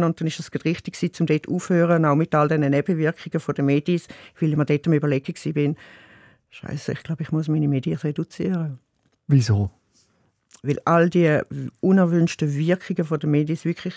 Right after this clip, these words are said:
Speaker 1: so schlimm gewesen sind. Ich
Speaker 2: Ah,
Speaker 1: habe täglich
Speaker 2: das
Speaker 1: Krämpfe im Bauch gehabt. Ich meine, du stell dir vor, du bist am Autofahren auf der Autobahn. Dann kommst du einfach Krämpfe über. Du musst anhalten, auf den Pannenstreifen rausfahren, weil du dich nicht mehr kannst bewegen, weil es so schmerzt im Bauch innen.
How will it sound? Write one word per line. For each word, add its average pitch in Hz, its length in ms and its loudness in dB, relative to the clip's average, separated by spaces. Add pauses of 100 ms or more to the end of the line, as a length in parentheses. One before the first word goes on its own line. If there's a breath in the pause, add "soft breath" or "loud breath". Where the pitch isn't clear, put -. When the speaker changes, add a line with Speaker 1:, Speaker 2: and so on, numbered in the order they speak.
Speaker 1:
so - 340 -4
schlimm 170 280 0
gewesen - 160 -6
sind. 165 220 0
Ich 117 80 -2
Speaker 2:
Ah, 113 40 2
Speaker 1:
habe 120 280 2 (180)
täglich 165 580 0 (240 loud breath)
Speaker 2:
das - 100 -18
Speaker 1:
Krämpfe 160 520 2
im 170 180 2
Bauch 180 320 -2
gehabt. 160 320 0 (240 loud breath)
Ich - 60 -16
meine, 160 120 2
du 185 120 -6
stell 185 220 2
dir 175 60 2
vor, 185 140 0
du 165 60 -4
bist - 160 -4
am 180 120 -2
Autofahren 185 600 0
auf 175 100 -6
der - 160 2
Autobahn. 165 680 2 (380 soft breath)
Dann 196 140 2
kommst 196 240 0
du - 60 -2
einfach 190 300 -2
Krämpfe 202 440 4
über. 151 320 -2 (240 loud breath)
Du - 80 0
musst 190 240 4
anhalten, 190 560 2
auf - 140 -2
den 180 100 0
Pannenstreifen 196 880 0
rausfahren, 190 500 0
weil 185 100 2
du 180 120 -6
dich 190 140 -6 (100)
nicht 202 360 10
mehr 226 140 4 (140)
kannst - 340 -2
bewegen, 190 580 -2 (320 loud breath)
weil 180 120 -2
es - 400 -8
so 202 220 2
schmerzt 214 640 2
im 226 160 4
Bauch 233 240 0
innen. 156 400 0